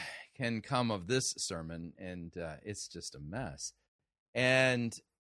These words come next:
you can't recover it because he's got a false doctrine regarding, uh, Rhema and Logos, what it, what the difference is. He's, he's just objectively false about that. And then to make matters worse, you know, he, he claims God is talking to him, and he's making up stories about his roots.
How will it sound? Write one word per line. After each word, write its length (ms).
you 160
can't 300
recover 420
it 100
because 540
he's 180
got 140
a 40
false 400
doctrine 560
regarding, 840
uh, 240
Rhema 600
and 280
Logos, 480
what 160
it, 100
what 180
the 60
difference 440
is. 480
He's, 260
he's 220
just 280
objectively 680
false 380
about 280
that. 220
And 160
then 140
to 100
make 220
matters 360
worse, 600
you 140
know, 140
he, 180
he 240
claims 320
God 220
is 120
talking 440
to 120
him, 140
and 80
he's 180
making 240
up 120
stories 460
about 320
his 200
roots. 480